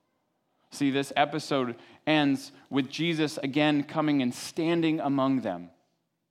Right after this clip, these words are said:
and saying, "Peace be with you." And then he turns to Thomas and he says, "Thomas, put your finger here. See my hands. Reach out your hand and put it in my side.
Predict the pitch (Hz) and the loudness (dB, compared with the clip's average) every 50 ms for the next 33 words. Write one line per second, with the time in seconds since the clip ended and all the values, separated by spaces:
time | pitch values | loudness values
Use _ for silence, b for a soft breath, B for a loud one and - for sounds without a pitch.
0 | _ _ _ _ _ _ _ _ _ _ _ _ _ - 135 135 - - 156 139 | _ _ _ _ _ _ _ _ _ _ _ _ _ -2 -2 -2 0 0 0 2
1 | 123 123 - - - - 220 180 147 127 - - - b b b b _ 151 156 | 2 0 -2 -2 -2 0 2 2 0 -2 -4 -10 -14 b b b b _ 2 2
2 | 151 165 160 160 - 117 95 87 - - _ _ _ _ _ _ _ _ _ _ | 4 2 0 0 -2 -4 -4 -6 -8 -16 _ _ _ _ _ _ _ _ _ _
3 | _ _ _ _ _ _ _ 143 143 156 165 170 165 156 156 - - 160 156 156 | _ _ _ _ _ _ _ -2 0 2 2 2 0 0 -2 -4 -2 -2 -2 -2
4 | 151 - - 131 - - 120 104 104 98 85 90 - - - - - - _ _ | -4 -6 -12 -12 -8 -4 -4 -4 -4 -4 -8 -12 -16 -20 -20 -20 -20 -20 _ _
5 | _ _ _ _ _ _ _ _ _ _ _ _ _ _ _ _ _ _ _ _ | _ _ _ _ _ _ _ _ _ _ _ _ _ _ _ _ _ _ _ _
6 | _ _ _ _ _ _ - 135 139 131 - - 131 120 120 - - - - - | _ _ _ _ _ _ -4 -4 -4 -4 -4 -6 -8 -8 -8 -12 -16 -18 -10 -8
7 | 151 143 131 107 98 - - - - - _ _ _ _ _ _ _ _ _ _ | -4 -4 -4 -6 -6 -10 -16 -20 -20 -20 _ _ _ _ _ _ _ _ _ _
8 | _ _ _ _ _ _ _ _ _ _ _ _ _ _ _ _ _ - 160 151 | _ _ _ _ _ _ _ _ _ _ _ _ _ _ _ _ _ -8 -6 -4
9 | - 170 151 - 156 143 143 131 131 123 120 107 92 90 90 - _ _ _ _ | -4 -6 -4 -2 0 0 0 0 -2 -4 -6 -8 -12 -12 -14 -18 _ _ _ _
10 | _ _ _ _ _ _ - - - - 151 156 156 151 147 135 120 104 92 90 | _ _ _ _ _ _ -16 -10 -4 -2 0 2 2 0 0 -2 -4 -6 -8 -8
11 | 92 - - B B B B B B 131 156 190 208 - - 208 185 185 180 180 | -10 -14 -18 B B B B B B 0 0 0 0 -2 2 4 4 4 4 2
12 | 170 160 151 143 139 127 120 B B B B 131 135 135 - - 170 165 170 156 | 0 0 0 2 2 2 0 B B B B -4 -4 -4 -2 -4 -2 -2 0 0
13 | 160 151 151 147 139 139 - - - 113 98 90 87 - | 0 0 0 0 -2 -4 -6 -6 -8 -8 -8 -8 -10 -14